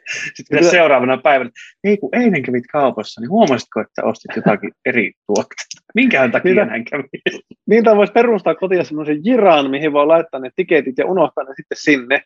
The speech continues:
Speaker 2: Niin ei tarvitse koskaan keskustella.
Speaker 1: Niin, no se, se pitäisi niinku omassa päässä olla semmoinen jiraroskis, minkä niitä
Speaker 2: Niin.
Speaker 1: kirjoittaa.
Speaker 2: Et se on, se on niinku tehty sinne jiraan ja sitten se on
Speaker 1: Niin.
Speaker 2: taski, mitä kukaan ei vaan koskaan hoida. Se jää, jääköön sinne.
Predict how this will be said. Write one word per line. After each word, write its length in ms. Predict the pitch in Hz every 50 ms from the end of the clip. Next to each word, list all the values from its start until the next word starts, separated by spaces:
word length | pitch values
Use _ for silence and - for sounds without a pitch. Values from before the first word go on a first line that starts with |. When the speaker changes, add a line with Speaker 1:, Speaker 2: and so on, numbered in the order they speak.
| _
Speaker 2:
Niin 80 | 151 156
ei 60 | 160
tarvitse 220 | - 185 185 185 -
koskaan 340 | 196 190 - - 160 156
keskustella. 500 | 156 170 165 - - 147 139 - 131 120
Speaker 1:
Niin, 160 | 202 240 233 214
no 80 | 233
se, 300 | 233 - 247 220 - - 196 202 _ _ _ _ _ _ _
se 80 | - -
pitäisi 280 | - 214 226 208 202 196
niinku 200 | 196 202 233 226
omassa 340 | 220 220 202 185 175 - 196 -
päässä 400 | 208 190 180 147 - - 143 131
olla 160 | 127 127 123
semmoinen 420 | - - 135 123 123 127 131 127 131
jiraroskis, 640 | 139 135 131 117 110 107 107 101 - - - - - -
minkä 280 | 117 220 208 - 107
niitä 200 | - 214 - - -
Speaker 2:
Niin. 160 | 240 226 220 208 208 - -
Speaker 1:
kirjoittaa. 360 | 180 - - 139 - - - - -
Speaker 2:
Et 80 | 185 -
se 60 | - 196
on, 120 | 190 175 - - - _ _ _ _ _ -
se 60 | 185
on 60 | 208 220
niinku 140 | 220 214
tehty 300 | 208 226 220 202 - 190
sinne 220 | 180 - 180 170 160
jiraan 420 | 151 165 175 170 160 156 143 131
ja 80 | 127 127
sitten 240 | 127 120 - - 143
se 60 | 151
on 160 | 147 143 147
Speaker 1:
Niin. 140 | 143 147 135
Speaker 2:
taski, 280 | 135 143 135 - 143
mitä 180 | 131 127 131 127
kukaan 280 | 123 127 123 - 135 127
ei 60 | 127
vaan 120 | 135 131
koskaan 340 | 127 127 - - - 127 131
hoida. 220 | 135 139 127 123 - -
Se 120 | - -
jää, 120 | - - 196 - - -
jääköön 400 | 151 214 262 269 277 269 233 214
sinne. 340 | 170 - 156 135 120 110 104